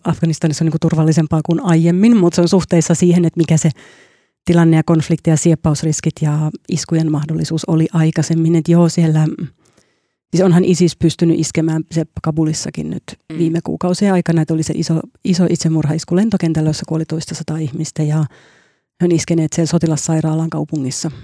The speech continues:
Speaker 1: just ehkä itse asiassa varmaan viikko ennen meidän lähtöä. Ja meidän reissu siirtyi aikaisemmin sen takia, että ulkoma-, siis Yhdysvallat ja Britannia antoi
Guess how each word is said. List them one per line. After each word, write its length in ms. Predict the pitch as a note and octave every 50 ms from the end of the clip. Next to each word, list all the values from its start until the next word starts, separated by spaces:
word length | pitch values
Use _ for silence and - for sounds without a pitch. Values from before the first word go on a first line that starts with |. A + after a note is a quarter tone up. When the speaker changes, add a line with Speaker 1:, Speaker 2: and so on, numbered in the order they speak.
| - - -
Speaker 1:
just 180 | - D3+ - _ _ _ _ -
ehkä 220 | - D3 - - -
itse 180 | - - - D#3+
asiassa 140 | D3 D#3+ D#3+
varmaan 180 | E3 E3+ E3 D#3
viikko 340 | E3 D#3+ E3 - _ - -
ennen 240 | - F3 E3+ F3 E3+
meidän 320 | G#3+ G#3+ E3+ F3+ E3+ E3 E3+
lähtöä. 440 | F3 D#3 - - - F#3+ F3+ F3+ D#3+ - - - F3
Ja 140 | F3 E3+ -
meidän 300 | F3+ F3+ F3 F3 F#3 - -
reissu 300 | F#3 F#3+ F3 - - E3+
siirtyi 500 | - F#3+ F#3+ F#3 F#3 F3 - - D#3+ D#3 D3+ - _ _ _ _ _ -
aikaisemmin 560 | F3 E3 D#3+ - D#3+ - E3+ E3+ E3+ E3 D3+
sen 160 | - D#3+ E3
takia, 300 | D#3+ D#3+ D#3 - C#3+ C#3
että 440 | D#3 - _ _ - D3 D#3 C#3 B2 - _ _ _ _ _ _ _ _ - - - - _ _ -
ulkoma-, 340 | - D#3 - E3 E3 - E3+
siis 180 | D#3+ F3 - -
Yhdysvallat 480 | D#3 D3 E3 - - E3+ F3 F3+ F3+ - -
ja 80 | E3 D#3+
Britannia 520 | D#3 E3 D#3 - E3 E3 E3+ E3 E3 - -
antoi 320 | E3 D#3 D#3+ D#3 D#3 D3